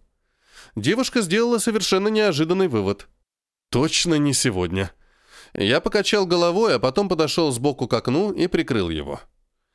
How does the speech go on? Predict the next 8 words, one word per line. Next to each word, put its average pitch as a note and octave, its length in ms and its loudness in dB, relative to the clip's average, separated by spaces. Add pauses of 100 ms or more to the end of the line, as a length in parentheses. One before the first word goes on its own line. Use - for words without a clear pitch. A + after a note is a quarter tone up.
(160)
Лишние F3 560 0
гули F3+ 260 0
нам D3 200 0
пока C#3+ 240 0
тут B2+ 200 -6
точно A#2 340 0
не G2 120 0
нужны. E2 360 -4